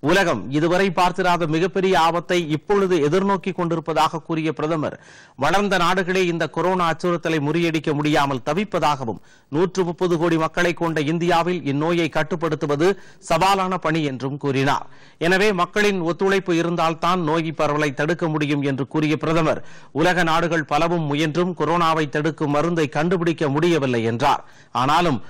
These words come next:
நோயை தடுக்க பல்வேறு நாடுகளும் நோயாளிகளை தனிமைப்படுத்தும் நடவடிக்கைகளைத்தான் எடுத்து வருகிறது என்றும் அவர் சுட்டிக்காட்டினார்.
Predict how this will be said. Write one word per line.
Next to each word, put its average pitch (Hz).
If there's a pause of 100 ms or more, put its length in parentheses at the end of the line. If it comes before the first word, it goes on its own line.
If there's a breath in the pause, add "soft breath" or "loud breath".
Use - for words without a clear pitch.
(120 loud breath)
நோயை 170
தடுக்க 160
பல்வேறு 165
நாடுகளும் 156
நோயாளிகளை 151
தனிமைப்படுத்தும் 151
நடவடிக்கைகளைத்தான் 151 (240 loud breath)
எடுத்து 185
வருகிறது 160
என்றும் 143
அவர் 123
சுட்டிக்காட்டினார். 131